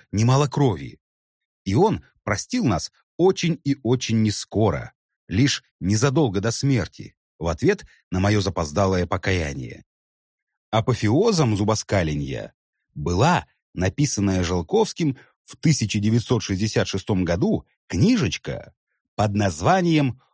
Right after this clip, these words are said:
«Who is Who and «what is What» in Linguistics»,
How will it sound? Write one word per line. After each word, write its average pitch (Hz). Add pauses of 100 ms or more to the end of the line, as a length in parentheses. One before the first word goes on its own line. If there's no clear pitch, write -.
(300)
«Who 165
is - (100)
Who 247 (600)
and 120 (220)
«what 110 (140)
is 95
What» 220 (280)
in 135
Linguistics», 117